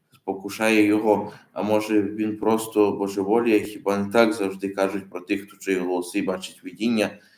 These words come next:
Мухаммада заповнили тривоги й сумніви, але голос далі говорив йому красиві й сильні слова. Тоді Мухаммад зрозумів, що його покликання стати пророком.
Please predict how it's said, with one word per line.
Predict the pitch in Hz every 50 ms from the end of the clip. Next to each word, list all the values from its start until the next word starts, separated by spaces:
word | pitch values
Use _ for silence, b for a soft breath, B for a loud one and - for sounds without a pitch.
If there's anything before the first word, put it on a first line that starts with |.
| b b b b b b b -
Мухаммада | 104 104 - 107 110 113 117 120 131 123
заповнили | 127 120 120 - 120 113 113 113 113 110 107 107
тривоги | - 101 98 98 104 107 113 107
й | 101
сумніви, | - - 110 117 123 120 113 101 92
але | 82 80 80 82 85
голос | 80 - 90 92 90 90 87 - - b b b b b b b _
далі | 95 95 101 101 101
говорив | 101 95 95 95 98 95 101 107 110
йому | 113 110 110 101
красиві | - - 87 85 - - 92 87 87 87
й |
сильні | 85 - 95 90 90 90 85
слова. | - - - 85 95 104 104
Тоді | - 92 90 90 90
Мухаммад | 90 87 82 - - 87 90 90 87
зрозумів, | 87 87 82 82 - 92 98 104 107 104 B B B B B B B B B
що | _ - 107
його | 110 110 107 101 98
покликання | - - 95 - - 107 107 - 117 120 117 113
стати | - - 92 90 - 95 -
пророком. | - 87 90 85 87 101 104 101 - 98 90 -